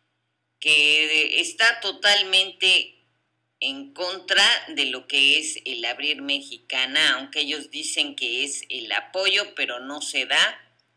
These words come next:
La, el, la Secretaría de Comunicaciones y Transportes saca un comunicado diciendo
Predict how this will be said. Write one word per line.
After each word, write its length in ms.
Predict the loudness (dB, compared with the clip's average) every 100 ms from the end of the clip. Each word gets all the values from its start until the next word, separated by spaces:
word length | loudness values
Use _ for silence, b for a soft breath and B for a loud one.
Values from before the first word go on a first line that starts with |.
| b b b b _ -12
La, 360 | 0 4 6
el, 680 | 6 4 0 -4 -4 -4 -6
la 220 | -2 0 0
Secretaría 760 | -2 -4 -4 0 2 4 6
de 160 | 4 0
Comunicaciones 1000 | -10 -8 -8 -6 -6 -4 -4 -2 -4 -4
y 120 | -4
Transportes 1160 | -4 -4 -4 -8 -8 -6 -6 -2 -2 -2 -6 -10
saca 540 | -6 -4 -4 0 0
un 200 | 0 -8
comunicado 1000 | -10 -12 -12 -10 -12 -8 2 4 4 2
diciendo 680 | -2 -6 -2 -2 -2 -6 -8